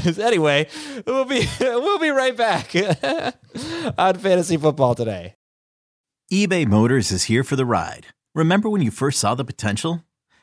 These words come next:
Speaker 2: And then through some elbow grease, fresh installs, and a whole lot of love, you transformed one hundred thousand miles and a body full of rust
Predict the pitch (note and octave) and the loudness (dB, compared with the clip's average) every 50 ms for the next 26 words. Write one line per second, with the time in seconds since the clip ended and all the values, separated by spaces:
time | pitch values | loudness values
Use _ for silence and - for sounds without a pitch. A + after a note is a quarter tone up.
0 | _ _ - G#2+ A#2 B2+ C3 C#3 D#3+ D#3 - - B2+ - - G#2+ A2 - B2 C3+ | _ _ 2 4 4 4 4 2 0 0 0 0 0 2 2 0 0 2 2 0
1 | C3+ C3+ C#3 C3+ A#2 A#2 C#3 D3 D#3 C#3 - - - - - - A2 C3 C#3 - | 2 2 2 0 0 0 -2 -2 -2 -2 -4 -4 -6 -8 -8 -4 -2 -2 -2 -2
2 | D3 D3+ D3+ C#3 - - A#2+ G#2+ G2 G#2 G#2+ - - - - _ - F#2+ F#2+ E2+ | -2 -2 0 -2 -2 -2 -2 -2 -2 -2 -4 -6 -8 -14 -16 _ -4 -2 -2 -2
3 | E2 - B2 C3 B2+ B2 A#2+ A#2+ A2+ G2 F#2 G2+ B2 A#2+ G2 E2+ E2+ - - _ | -2 -2 -2 -2 0 0 0 0 0 0 0 0 0 0 0 -2 -4 -10 -14 _
4 | _ _ _ _ - G2+ D3+ G3+ G3+ - - G#2 F#2 F2 - - G#2 G2+ G2+ G2+ | _ _ _ _ -4 -2 0 0 0 0 0 0 0 0 -2 -2 -2 0 2 0
5 | F#2 F2+ G2+ C3+ D3 D3 C#3+ D3+ C#3+ C3 - C#3 C3 C#3 A#2+ A2 G#2+ A#2 C#3 C#3+ | 0 0 0 0 2 4 2 2 2 -2 -2 0 0 2 2 2 2 4 4 2
6 | B2 F2+ F2+ F2+ - - G#2+ G#2 A2 F#2 F2 - A2 A#2+ C#3 D#3+ C#3+ - - C#3+ | 2 0 0 -4 -4 -2 -2 0 0 -2 -2 -4 -4 -2 0 -2 -2 -2 -2 -2
7 | A#2+ F#2+ E2+ E2 C3 C3+ A#2+ E2 - - - - | -2 -2 -2 -2 -2 0 -2 -2 -4 -6 -10 -12